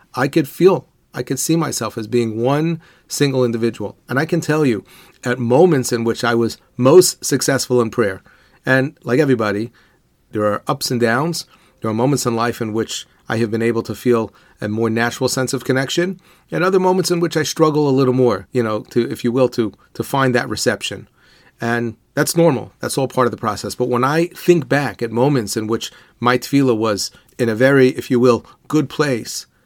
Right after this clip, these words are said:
so I know that I was able to achieve a state of mind and being in which I was in a room with many other people, but I forgot that anyone was standing next to me.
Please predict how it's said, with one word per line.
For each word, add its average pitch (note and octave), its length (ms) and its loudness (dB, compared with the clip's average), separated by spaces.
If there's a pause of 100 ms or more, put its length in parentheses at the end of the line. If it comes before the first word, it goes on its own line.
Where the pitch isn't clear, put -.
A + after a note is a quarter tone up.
(320)
so - 180 -4
I D#3+ 180 2
know E3+ 300 8
that C3+ 140 2
I G#2+ 60 0
was G2+ 180 -4
able G#2 240 -4
to G#2+ 160 -8
achieve C3+ 560 -2 (420)
a G2+ 380 -6 (180)
state D3+ 380 2
of B2 100 0
mind A2+ 300 -2
and G2+ 100 -4
being C3+ 460 -2 (340)
in A#2 120 -2
which B2 280 0 (120)
I A#2+ 100 0
was A#2+ 220 4
in A2+ 80 -2
a G#2+ 60 -4
room C3 200 2
with C#3 120 -2
many B2 220 0
other A#2 140 0
people, D#3 460 -4 (440)
but A2+ 140 -4
I A2 60 -2
forgot A#2 400 -2
that A#2 120 0
anyone G#2 340 -6
was G2 140 -8
standing F#2+ 300 -10
next F2 220 -16
to - 80 -18
me. G#2+ 200 -20